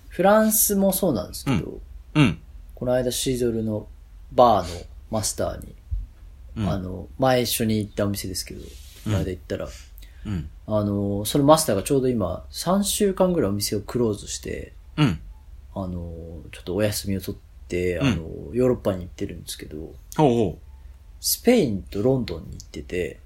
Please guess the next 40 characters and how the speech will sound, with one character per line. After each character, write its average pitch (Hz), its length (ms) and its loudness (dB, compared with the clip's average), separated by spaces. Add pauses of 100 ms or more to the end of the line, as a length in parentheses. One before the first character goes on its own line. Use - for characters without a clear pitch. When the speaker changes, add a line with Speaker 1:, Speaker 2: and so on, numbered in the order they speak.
(340)
Speaker 2:
う 151 80 4
ん。 98 200 4 (1400)
Speaker 1:
ス - 120 -6
ペ 202 160 6
イ 208 100 2
ン 185 120 2
で 185 100 6
は 196 200 6
シ - 200 4
ド 101 160 0
ラ - 80 -10
っ - 40 -6 (640)
て 90 120 -4
呼 90 80 -4
ん 82 60 -10
で - 80 -12
て、 - 180 -14
Speaker 2:
う - 20 -12
ん。 - 40 -14 (500)
ほ 185 140 4
う - 120 0
ほ 139 100 0
う 90 140 -2
ほ 117 100 -2
う。 82 100 -4 (180)
Speaker 1:
ロ 175 200 2
ン 254 160 0
ド 196 140 2
ン 190 100 0
で 190 100 2
は、 113 280 0
あ、 120 200 -6
な 139 100 -6
ん 147 40 -8
つ - 140 -8
っ - 20 -16
た - 100 -14
っ - 80 -20
け - 100 -10
な。 - 140 -16